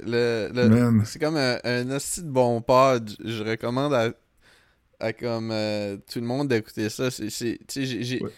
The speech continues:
Speaker 2: C'est l'épisode Trump gagne le New Hampshire.
Speaker 1: C'est ça, puis c'est le podcast de Denis Lévesque, puis t'as comme deux gars.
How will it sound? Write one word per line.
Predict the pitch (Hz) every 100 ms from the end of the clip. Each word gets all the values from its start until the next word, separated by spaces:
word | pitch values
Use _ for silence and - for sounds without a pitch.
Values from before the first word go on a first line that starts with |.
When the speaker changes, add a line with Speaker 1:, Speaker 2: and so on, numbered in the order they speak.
| - - -
Speaker 2:
C'est | -
l'épisode | 127 113 127 117 175 156 131
Trump | - 139 160 135
gagne | 123 135 127
le | 110
New | 113 120
Hampshire. | 110 104 - 117
Speaker 1:
C'est | 117
ça, | 98 139 127
puis | -
c'est | - 117
le |
podcast | 107 123 120 147 156 127
de |
Denis | 113 113 117
Lévesque, | 120 113 107 131 143
puis | -
t'as | 123
comme | 117 135 131
deux | 117 117 170 233
gars. | 139 113 127 151 202